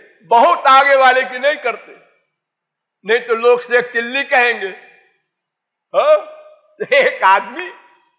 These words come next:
भिखारी था, सत्तू मांग करके लाया भिक्षा में, और मिट्टी के हांडी में सत्तू रख के और दीवाल में खूंटी लकड़ी की होती है,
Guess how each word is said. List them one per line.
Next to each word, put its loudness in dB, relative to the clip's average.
भिखारी -2
था, -2
सत्तू -6
मांग 0
करके -4
लाया 2
भिक्षा -4
में, -6
और 4
मिट्टी -8
के 2
हांडी 0
में -2
सत्तू -4
रख -2
के 4
और 4
दीवाल 0
में -2
खूंटी -10
लकड़ी -6
की -14
होती -8
है, 2